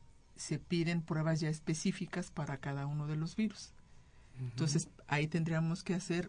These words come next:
Speaker 1: primero anticuerpos que nos hablen del virus de la hepatitis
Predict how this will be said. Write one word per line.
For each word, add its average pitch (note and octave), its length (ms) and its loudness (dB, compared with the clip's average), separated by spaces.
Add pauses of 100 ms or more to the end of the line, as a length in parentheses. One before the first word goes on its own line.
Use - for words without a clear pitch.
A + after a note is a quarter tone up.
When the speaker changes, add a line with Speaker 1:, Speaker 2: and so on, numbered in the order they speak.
(120)
Speaker 1:
primero D#3+ 340 2
anticuerpos E3+ 920 0 (160)
que - 100 -6
nos D3 240 -4
hablen D#3 280 2
del C#3 160 0
virus E3 300 2
de E3 80 2
la D#3 80 2
hepatitis D#3 760 -4